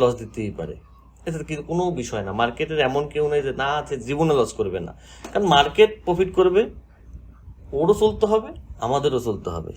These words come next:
সোজা হিসাব। মার্কেট কখনোই আমার ফ্রেন্ড না, সে আমার বন্ধু না, সে আমার বন্ধু না, সে আমার বিপরীত, মানে প্রতিপক্ষ। তো আমার প্রতিপক্ষ কখনোই চাইবে না যে আমি এখান থেকে অনেক কিছু করে, অনেক কিছু নিয়ে,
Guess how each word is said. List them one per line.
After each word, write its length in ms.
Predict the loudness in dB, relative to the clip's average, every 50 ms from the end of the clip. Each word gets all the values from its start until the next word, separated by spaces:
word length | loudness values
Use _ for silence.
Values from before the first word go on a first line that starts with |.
| -2
সোজা 220 | 2 4 6 6 6 4 2 -2
হিসাব। 240 | -6 -10 -14 -16 -18 -20 -20 -20 -20 -20 -20 -20 -20 -20 -20 _ -20 -20 -20 -20 -20 -20 -20 -16 -6 0 2
মার্কেট 300 | 2 2 4 2 0 2 4 2
কখনোই 320 | 2 4 4 4 4 6 6 6
আমার 120 | 4 4 2
ফ্রেন্ড 260 | 0 -2 -2 -2 -2 -4 -6
না, 100 | -8 -10 -12 -8
সে 80 | -2 2 4
আমার 160 | 6 6 6 4
বন্ধু 260 | 0 -2 -2 -4 -6 -6
না, 120 | -8 -8 -12 -12 -20 -20 -20 -20 _ _ -20 _ _ -20 -20 -20
সে 220 | -14 -6 -2 0 2 2 2 0 -2 -8 -6 -6 -4
আমার 220 | 0 0 0 0 -2 -4 -4 -2
বন্ধু 340 | 0 0 0 -2 -2 -4 -4 -4 -6 -12 -12 -8 -4 -4
না, 80 | -4 -4 -6 -10 -18 -8
সে 100 | 0 0 2
আমার 200 | 2 2 0 -2 -4 -6 -10 -18 -20 -20 -20 -20 -20 -20 -20 -20 -14 -4
বিপরীত, 460 | -2 -2 0 6 6 6 6 4 -2 -4 -6
মানে 180 | -4 -2 -2 -2 -2 -2
প্রতিপক্ষ। 480 | -2 -2 0 4 4 4 4 4 -6 -8 -8 -8 -8 -10 -20 -20 -20 -20 -20 -20 -20 -16 -6
তো 20 | -4 -2
আমার 180 | -2 -2 -4 -4
প্রতিপক্ষ 460 | -6 -6 -4 -2 2 4 4 4 4 2 0 0
কখনোই 280 | 0 -2 2 2 2 4 4
চাইবে 200 | 4 4 4 4 4
না 60 | 2 2 2
যে 60 | 2 4 4 2
আমি 120 | 2 0 -2 -2
এখান 180 | 0 -2 -2 -2 0
থেকে 160 | -2 -2 -2 0 -2 -2
অনেক 140 | -2 -4 -6 -8
কিছু 140 | -10 -10 -10 -10 -6
করে, 180 | -6 -2 0 0 0
অনেক 200 | 0 0 -2 -4 -6 -10
কিছু 140 | -10 -8 -6 -4
নিয়ে, 160 | -2 0 0